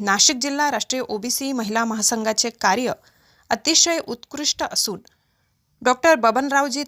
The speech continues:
तायवाडे राष्ट्रीय अध्यक्ष यांच्या नेतृत्वामध्ये काम करीत असताना जिल्हाध्यक्ष स्वातीताई वाणी आणि त्यांची सर्व टीम ओबीसींच्या कल्याणासाठी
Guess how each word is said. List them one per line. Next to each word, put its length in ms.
तायवाडे 400
राष्ट्रीय 380
अध्यक्ष 380
यांच्या 340
नेतृत्वामध्ये 760
काम 260
करीत 220
असताना 480
जिल्हाध्यक्ष 600
स्वातीताई 600
वाणी 400
आणि 260
त्यांची 340
सर्व 260
टीम 280
ओबीसींच्या 720
कल्याणासाठी 880